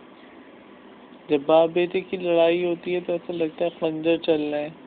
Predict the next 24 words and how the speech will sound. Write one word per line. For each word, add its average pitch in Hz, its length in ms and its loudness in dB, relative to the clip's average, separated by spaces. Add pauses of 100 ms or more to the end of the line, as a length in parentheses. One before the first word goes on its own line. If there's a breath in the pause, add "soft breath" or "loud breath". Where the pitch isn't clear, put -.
(840)
ऐसे 160 280 2
आप 185 220 -2
करीब 175 380 0
हैं। 196 100 -6
ये 175 160 -4
माहौल, 160 680 0
बाप 147 360 4
बेटे 156 340 -4
का 165 140 -4
माहौल, 156 420 -4 (520 loud breath)
अगर 160 260 2
वो 170 340 0
इतने 175 520 -4
ही 185 200 -8
मौलाई 170 540 4
होते, 175 520 -2 (1400)
तो 151 80 2
वो 160 60 4
क्या 160 280 4
से 175 160 -2
क्या 165 340 4
नहीं 185 120 -2
कर 123 200 0
जाते। 87 440 0